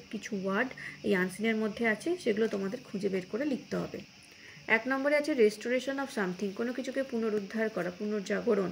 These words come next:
তাহলে এটা হবে রেস্টোরেশন, আহ, সরি, আহ, বলেই দিলাম প্রথমে, reintroduction of something, এটা হয়ে যাবে রেস্টোরেশন।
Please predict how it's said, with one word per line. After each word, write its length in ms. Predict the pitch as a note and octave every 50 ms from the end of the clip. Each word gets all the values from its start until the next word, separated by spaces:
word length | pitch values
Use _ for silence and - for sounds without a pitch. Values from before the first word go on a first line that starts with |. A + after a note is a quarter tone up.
| - -
তাহলে 160 | - F3+ F#3
এটা 140 | - G3 F#3+
হবে 160 | F#3+ B3 D4
রেস্টোরেশন, 800 | C#4+ A3 F#3 - - - G#3 F#3+ F3 - - - - - - G3
আহ, 140 | F#3+ F#3 F#3
সরি, 260 | - A3+ G3+ F3+ E3+ - - - - - - - -
আহ, 400 | G#3 G3 G3 F#3+ - G#3 G3 G3 F#3
বলেই 300 | G#3 G#3 G3+ G#3+ A3+ A3+
দিলাম 260 | F#3+ - G3+ G3+ G3+
প্রথমে, 280 | G#3+ G3+ G3+ G3+ A3+
reintroduction 640 | A#3+ G#3+ A#3+ C4 C4 B3+ A#3+ B3 A#3 A3+ A3 A3 - A3+
of 120 | A3 A3 A3 -
something, 520 | G3+ F3+ F3+ F3+ - C4+ D4+ F#4 - A3+
এটা 140 | G3+ G3+ G3
হয়ে 80 | F#3+
যাবে 200 | F3+ G3+ A#3 D4+
রেস্টোরেশন। 580 | D#4+ C#4 G#3 G3 - - - F3 - - - -